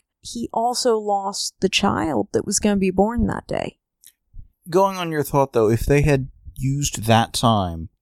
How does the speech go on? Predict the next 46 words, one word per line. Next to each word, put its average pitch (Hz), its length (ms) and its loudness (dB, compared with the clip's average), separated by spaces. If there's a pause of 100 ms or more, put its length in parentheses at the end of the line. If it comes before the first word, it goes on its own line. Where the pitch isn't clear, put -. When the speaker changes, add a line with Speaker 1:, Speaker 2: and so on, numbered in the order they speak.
(520)
Speaker 2:
to - 100 -14
tell 113 260 0
Roger's 110 480 2
story, - 580 -4
Speaker 1:
Mm-hmm. 208 280 -4 (480)
Speaker 2:
wife's 113 420 2
having 117 300 2
the 110 60 0
baby, 107 440 -2
he 120 240 -4
has 120 220 2
the 113 120 0
heart 107 240 2
attack, 104 640 2 (180)
you 107 200 0
know, 98 480 2 (220)
they're 107 140 0
there 127 240 4
to 127 80 2
help 113 380 2
him, 104 240 2
all 117 220 0
that 110 200 2
kind 95 220 -4
of 90 100 -6
a 95 40 -6
stuff. 101 520 2 (200)
Speaker 1:
Mm-hmm. 226 320 -4
Speaker 2:
You 98 180 -4
know, 196 460 2
it's 87 180 -6
gonna 113 160 0
take 120 220 0
time 117 320 2
before 107 260 0
you 101 60 -4
can 107 80 -2
go 110 120 4
back 107 300 4
to 107 100 2
work. 104 260 2
It - 100 -6
may 107 160 2
be 113 140 6
six - 400 0
months. 104 640 2